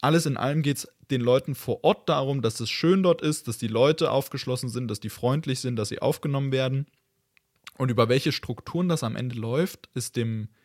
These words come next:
dem Athleten selbst recht egal. Zumal halt gerade jetzt im Kraft-drei-Kampf als auch im, im Weighted Calisthenics explizit ja die Infrastruktur über die Fitnessstudios schon sehr gut gegeben ist.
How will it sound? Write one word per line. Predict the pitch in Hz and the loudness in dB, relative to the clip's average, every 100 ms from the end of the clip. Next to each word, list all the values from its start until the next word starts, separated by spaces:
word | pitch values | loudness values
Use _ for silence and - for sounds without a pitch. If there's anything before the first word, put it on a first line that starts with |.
| _ 117 | _ -8
dem | 117 | -6
Athleten | 110 120 123 120 | -4 -4 -2 -4
selbst | 104 117 - | -4 -4 -4
recht | 120 113 - | -6 -6 -8
egal. | - 107 113 147 233 _ _ _ _ _ _ - | -8 -6 -4 -4 -6 _ _ _ _ _ _ -10
Zumal | - 131 113 110 139 160 | -4 -2 0 0 0 0
halt | 165 165 160 - | 0 0 -2 -4
gerade | 117 120 | 0 2
jetzt | 117 110 - | 0 -2 -4
im | 113 107 113 _ | -6 -6 -10 _
Kraft-drei-Kampf | - 110 - 104 104 123 151 160 156 160 160 - | -14 -12 -12 -6 -2 -2 0 0 2 0 -4 -6
als | 113 113 - | -4 -4 -4
auch | 110 113 - | -4 -4 -6
im, | 113 107 104 101 _ _ _ _ _ _ _ _ _ _ _ _ - | -8 -6 -8 -12 _ _ _ _ _ _ _ _ _ _ _ _ -6
im | 113 107 | -4 2
Weighted | 110 123 160 | 4 4 2
Calisthenics | - 160 156 175 160 160 - - | 0 0 2 0 2 0 -4 -8
explizit | 135 - - 139 - 151 156 - _ _ _ _ - | -6 -6 -6 -6 -4 -4 -4 -8 _ _ _ _ -2
ja | 127 | 0
die | 110 110 | 0 2
Infrastruktur | 151 202 233 - 147 135 - 131 - - 143 151 151 _ | 4 4 4 0 0 0 -4 -6 -6 -4 2 2 2 _
über | 165 175 151 | 0 4 4
die | 117 113 | 2 -2
Fitnessstudios | - 175 151 - 131 120 123 120 | -2 -2 -2 -2 -4 -2 0 -2
schon | - 123 117 113 - | 0 0 0 -4 -8
sehr | 117 127 123 | 0 4 4
gut | 120 - 143 135 | 4 -2 -4 -4
gegeben | - 110 160 165 | -6 2 4 4
ist. | 107 107 - | 0 -6 -10